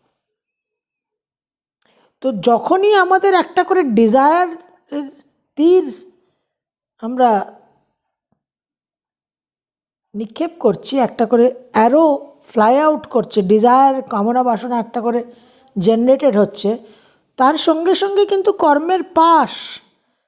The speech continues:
তার রিটার্ন, তার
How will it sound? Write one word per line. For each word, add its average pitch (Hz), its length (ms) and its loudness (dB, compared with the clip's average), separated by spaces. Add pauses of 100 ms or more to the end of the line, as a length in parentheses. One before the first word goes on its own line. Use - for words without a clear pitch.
(180)
তার 240 220 -2
রিটার্ন, 254 760 0 (2500)
তার 247 120 -8